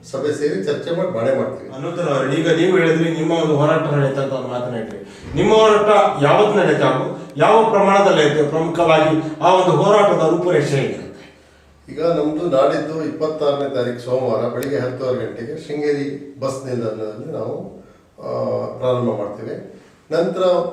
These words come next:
Speaker 1: ಒಂದು ಕಿಲೋಮೀಟರ್ ಹಾಗೆ ಒಂದು ಪಾದಯಾತ್ರೆ ಬಂದ್ಬಿಟ್ಟು ನಾವು, ನಾವಲ್ಲಿ ಸಂತೆ ಮಾರುಕಟ್ಟೆಯಲ್ಲಿ ಸಭೆ ಮಾಡ್ತೀವಿ.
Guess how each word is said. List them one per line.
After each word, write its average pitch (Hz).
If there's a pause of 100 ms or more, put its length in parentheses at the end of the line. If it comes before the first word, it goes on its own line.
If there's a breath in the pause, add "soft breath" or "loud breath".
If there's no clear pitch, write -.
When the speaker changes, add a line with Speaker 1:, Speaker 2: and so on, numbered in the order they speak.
(200)
Speaker 1:
ಒಂದು 165
ಕಿಲೋಮೀಟರ್ 151
ಹಾಗೆ 135
ಒಂದು 127
ಪಾದಯಾತ್ರೆ 127
ಬಂದ್ಬಿಟ್ಟು 123
ನಾವು, - (400 loud breath)
ನಾವಲ್ಲಿ 139
ಸಂತೆ 143
ಮಾರುಕಟ್ಟೆಯಲ್ಲಿ 123
ಸಭೆ -
ಮಾಡ್ತೀವಿ. -